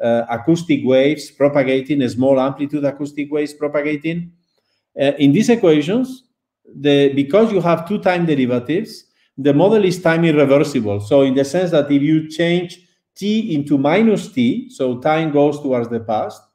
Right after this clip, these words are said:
the time derivative becomes minus the time derivative, but because you are taking two,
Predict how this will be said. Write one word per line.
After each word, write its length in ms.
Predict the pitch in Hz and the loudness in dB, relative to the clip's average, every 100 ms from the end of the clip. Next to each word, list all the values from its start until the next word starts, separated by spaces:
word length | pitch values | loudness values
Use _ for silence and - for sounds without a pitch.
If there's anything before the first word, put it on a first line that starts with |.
| _ _ _ - | _ _ _ -4
the 180 | 131 131 | -2 2
time 260 | 160 180 196 | 2 2 2
derivative 540 | 170 175 180 175 151 | 4 4 4 0 -2
becomes 460 | 139 - 147 147 143 | -2 -2 -2 -2 -4
minus 500 | 131 151 233 214 143 | -2 0 0 -2 -2
the 120 | 131 | -4
time 280 | 135 127 127 | -4 -4 -4
derivative, 560 | 113 104 101 104 180 | -6 -8 -10 -10 -4
but 180 | 160 131 | -2 -2
because 320 | 135 135 208 | -2 -2 0
you 120 | 185 156 | 2 2
are 100 | 143 | 2
taking 480 | 165 165 160 131 | 0 -2 -2 -2
two, 380 | 127 120 131 226 | -2 -2 -2 -6